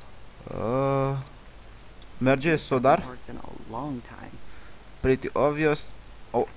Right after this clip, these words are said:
Speaker 1: a, am crezut că stai geam, lol. Cafea merge? Vreau și eu cafea.
Speaker 2: God, what I wouldn't give for a cup of coffee in the morning.
Speaker 1: Și eu la fel.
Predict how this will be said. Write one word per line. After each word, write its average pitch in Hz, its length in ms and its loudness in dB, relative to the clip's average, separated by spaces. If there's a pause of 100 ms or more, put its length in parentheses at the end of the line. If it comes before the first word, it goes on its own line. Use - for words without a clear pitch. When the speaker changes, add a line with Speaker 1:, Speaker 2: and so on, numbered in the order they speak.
Speaker 1:
a, 170 140 6
am 156 220 2
crezut 165 120 0
că - 60 -10
stai 156 200 4
geam, 135 340 4
lol. 101 180 -2 (1120)
Cafea 127 260 6
merge? 127 240 4
Vreau 135 140 4
și - 100 -4
eu 110 80 2
cafea. 107 140 -2 (140)
Speaker 2:
God, - 380 -10
what - 120 -8
I - 120 -10
wouldn't 127 220 -10
give 127 200 -10
for - 80 -10
a 110 120 -8
cup - 120 -6
of - 220 -8
coffee - 260 -8
in - 60 -6
the - 160 -10
morning. - 220 -12 (640)
Speaker 1:
Și - 200 -4
eu 73 80 4
la 73 80 4
fel. 98 180 0